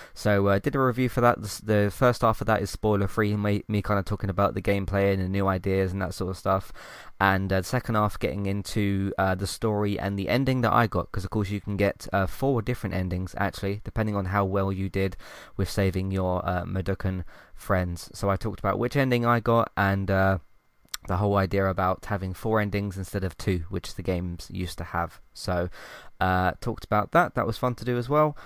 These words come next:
Uh, Man United drew one one with Fulham yesterday as well. Uh, Fulham are a relegated team already. Man United have secured second place because of this, uh, the one one draw. Uh, we were pretty much gonna finish second in the league anyway, so there wasn't a lot to play for, but there were still some interesting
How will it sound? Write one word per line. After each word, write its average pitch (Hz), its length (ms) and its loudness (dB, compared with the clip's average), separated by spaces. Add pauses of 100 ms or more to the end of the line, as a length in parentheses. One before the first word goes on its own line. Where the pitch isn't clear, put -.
(260)
Uh, 123 340 8
Man 143 180 4
United 135 280 4
drew 135 240 2
one 127 220 2
one 127 160 2
with 113 100 0
Fulham 120 540 2
yesterday 113 420 2
as 107 160 2
well. 113 400 4
Uh, 104 180 6
Fulham 113 400 2
are 107 220 6
a 104 80 6
relegated 104 540 2
team 104 320 0
already. 98 500 2
Man 117 160 6
United 110 300 4
have 104 400 0
secured 101 560 2 (280)
second 104 360 0
place 95 300 2
because 95 340 2
of 92 80 2
this, 92 280 0 (320)
uh, 92 200 6
the 90 100 2
one 95 220 2
one 90 160 2
draw. 110 420 6
Uh, 101 160 6
we 123 100 8
were 123 80 6
pretty 131 280 6
much 120 240 6
gonna 107 160 6
finish 104 340 4
second 104 360 2
in 98 100 2
the 95 80 2
league 98 240 6
anyway, 98 260 4
so 104 160 2
there 104 100 4
wasn't 110 320 2
a 101 120 6
lot 143 160 6
to - 80 -4
play 151 200 4
for, 151 220 2
but 147 100 2
there 131 120 2
were 127 80 0
still 151 240 0
some 131 240 -2
interesting 113 560 -2